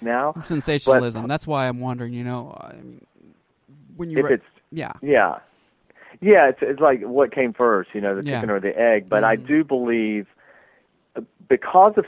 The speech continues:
Speaker 1: social media, and again, a lot of the trolls that troll around in the chat rooms and stuff, of course, not in our chat room, but,
Speaker 2: <laughs>
Speaker 1: um,
Speaker 2: Right.
Speaker 1: people can hide behind their computer.
Speaker 2: Yes.
Speaker 1: And, but, th-, but my point is,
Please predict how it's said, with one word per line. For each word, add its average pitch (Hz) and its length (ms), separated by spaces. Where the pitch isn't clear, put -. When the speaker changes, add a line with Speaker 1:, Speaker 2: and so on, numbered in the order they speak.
Speaker 1:
social 160 260
media, 135 720
and 120 160
again, 123 400
a 117 60
lot 113 240
of 104 80
the 107 60
trolls 120 600
that 110 160
troll 113 240
around 107 280
in 101 80
the 95 60
chat 104 300
rooms 104 320
and 98 160
stuff, 98 380
of - 60
course, 113 200
not 107 220
in 98 100
our 127 240
chat 87 300
room, 82 260
but, 113 420
Speaker 2:
<laughs> 117 100
Speaker 1:
um, 101 320
Speaker 2:
Right. - 100
Speaker 1:
people 214 260
can 160 160
hide 151 300
behind 123 320
their 107 80
computer. 110 800
Speaker 2:
Yes. 113 520
Speaker 1:
And, 123 280
but, 139 220
th-, - 180
but - 240
my 117 180
point 196 440
is, 104 200